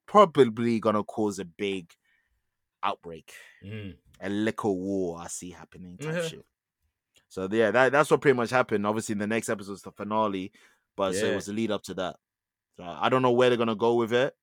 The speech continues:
Speaker 1: um, but I do like the fact how they, they, they, they, what, they mentioned Homelander and what he did in the plane. Um,
Speaker 2: He's got shot up at least once, right?
Speaker 1: I'm hoping, but at the
Speaker 2: There's
Speaker 1: same
Speaker 2: only one
Speaker 1: time,
Speaker 2: episode, Sumi.
Speaker 1: you, you guys can't do nothing to him.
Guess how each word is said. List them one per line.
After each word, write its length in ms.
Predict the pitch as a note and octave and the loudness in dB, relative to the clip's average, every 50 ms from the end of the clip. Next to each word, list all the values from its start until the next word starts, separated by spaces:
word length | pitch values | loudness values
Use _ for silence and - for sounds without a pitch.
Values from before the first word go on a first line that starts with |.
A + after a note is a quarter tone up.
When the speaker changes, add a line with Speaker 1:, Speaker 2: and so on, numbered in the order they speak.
| _ _ - | _ _ -2
Speaker 1:
um, 500 | G#2 G2+ G2 G2 G2 G2 G2 G2 G2 F#2+ | 2 2 2 2 2 2 0 -2 -2 -4
but 300 | F#2+ G2 F#2+ F#2 F2+ E2+ _ _ _ _ _ _ _ _ - | -2 -2 -2 -2 -2 -4 _ _ _ _ _ _ _ _ -8
I 100 | - G#2 | -6 -4
do 140 | G#2 A2+ B2+ | -2 0 2
like 180 | A#2 A#2 A2 F#2 | 2 2 2 0
the 80 | G2+ | -4
fact 340 | G2 - - A#2+ A#2 A2 - | -4 0 2 2 2 2 0
how 160 | A2+ G#2+ G#2 | -2 -2 -2
they, 280 | F#2+ G#2+ G#2 G2+ G2+ G2+ | 0 -2 -2 -2 -2 -2
they, 320 | F#2 G#2 G2+ G2+ G2+ G2+ | -2 -2 -2 -2 -2 -4
they, 300 | F#2+ F2 G2+ G2 G2 G2 | -4 -4 -4 -4 -4 -2
they, 80 | F#2+ G#2 | -2 -2
what, 180 | G2+ G#2 F#2+ | -2 -4 -4
they 80 | F#2 G2+ | -6 -6
mentioned 400 | G2 A2 A2+ A2 - - G#2 G2+ | -6 -4 -6 -6 -6 -8 -10 -6
Homelander 640 | G2+ A#2 A2 G#2+ G#2 G#2+ G#2+ G#2+ G#2+ G#2 G#2+ G#2 G2 | -4 -4 -2 -2 -2 -2 -2 -2 -2 -2 -2 -2 -2
and 100 | G2 G#2 G2+ | -4 -4 -6
what 100 | G2+ G2+ | -6 -6
he 100 | G2+ G2 | -6 -6
did 200 | F#2 G#2 F#2+ F#2+ | -6 -8 -8 -8
in 100 | F#2+ F#2 | -8 -10
the 80 | F#2 | -10
plane. 420 | - - G#2 G#2+ A2 A2 A2 G#2+ G#2+ _ _ _ _ _ _ _ _ | -10 -8 -6 -4 -2 -2 -4 -4 -6 _ _ _ _ _ _ _ _
Um, 520 | - - F2+ F2 E2+ E2+ E2 E2+ E2 E2 E2 _ _ - | -16 -12 -10 -8 -8 -8 -8 -10 -14 -16 -18 _ _ -18
Speaker 2:
He's 120 | G2 G2 | -12 -6
got 200 | - B2+ F#2 D#2+ | -2 -2 -2 -2
shot 180 | - - F2 D2+ | -4 -8 -10 -10
up 120 | - - | -10 -12
at 60 | E2 | -14
least 180 | D#2+ D#2 D2+ - | -16 -16 -16 -16
once, 240 | E2 D2+ C#2+ - - | -16 -16 -16 -16 -16
right? 200 | D#2 D2+ D2+ - _ _ _ _ _ _ _ _ _ _ _ _ _ _ _ _ _ _ _ _ _ _ _ - | -16 -16 -16 -16 _ _ _ _ _ _ _ _ _ _ _ _ _ _ _ _ _ _ _ _ _ _ _ 0
Speaker 1:
I'm 180 | D#3+ F3+ G3 F#3+ | 2 2 4 6
hoping, 580 | E3+ F3 F#3+ F#3 E3+ - F3+ E3+ F3 F3+ F3+ - _ _ _ _ _ - | 6 6 6 6 4 2 0 0 0 -2 -6 -10 _ _ _ _ _ -6
but 120 | A2+ B2 | 0 2
at 40 | C3+ C3+ | 2 2
the 40 | C3 | 2
Speaker 2:
There's 100 | C3 B2 | 0 0
Speaker 1:
same 180 | - D#3 D3+ D3 | 2 2 2 2
Speaker 2:
only 120 | A#2+ G#2+ G#2 | 2 0 2
one 0 | |
Speaker 1:
time, 240 | D#3 D3+ D3 C#3+ C#3 C3 B2+ A2+ | 2 2 2 2 0 -2 -4 -6
Speaker 2:
episode, 140 | F2 D#2+ | -8 -10
Sumi. 300 | - - E2+ D#2 D#2 D2+ - | -12 -18 -18 -16 -14 -12 -6
Speaker 1:
you, 280 | A2+ C3 D3 C3+ A#2+ G#2+ | -2 -2 -2 -2 -2 -6
you 220 | A2+ C3 B2 B2+ B2+ | -10 -6 -4 -2 2
guys 220 | C3+ C3+ C3 B2+ | 2 2 2 2
can't 180 | - - B2+ A#2+ | 0 -4 -4 -4
do 80 | A#2 A2+ | -2 -2
nothing 340 | G#2+ A#2 A2+ - - G#2+ | -2 -4 -4 -6 -8 -10
to 140 | G2 - F#2+ F2+ | -8 -8 -10 -8
him. 300 | F2+ E2+ F#2 F2+ D#2+ | -8 -10 -12 -14 -16